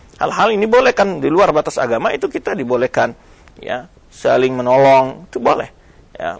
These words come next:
mengundang-undang di undangannya selama itu tidak, tidak ada hubungan ritual, ritual keagamaan dia dan tidak ada hal-hal yang di,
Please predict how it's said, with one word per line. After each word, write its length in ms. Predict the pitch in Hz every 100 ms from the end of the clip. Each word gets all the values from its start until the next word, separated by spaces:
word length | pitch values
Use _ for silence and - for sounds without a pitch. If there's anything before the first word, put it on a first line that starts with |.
| -
mengundang-undang 800 | 147 156 156 160 160 156 156 147
di 80 | 147
undangannya 480 | 147 139 143 170 160
selama 400 | 139 131 127 135
itu 160 | 135 160
tidak, 240 | 131 120
tidak 220 | - 131
ada 80 | 139
hubungan 320 | 135 135 131
ritual, 320 | 135 135 131 127 - - _ -
ritual 320 | 131 139 127
keagamaan 560 | - 123 113 117 113
dia 480 | 117 147 233 233 196
dan 80 | 151
tidak 320 | - 131 -
ada 240 | 135 127 117
hal-hal 400 | 131 120 143 139
yang 200 | 131 127
di, 160 | 127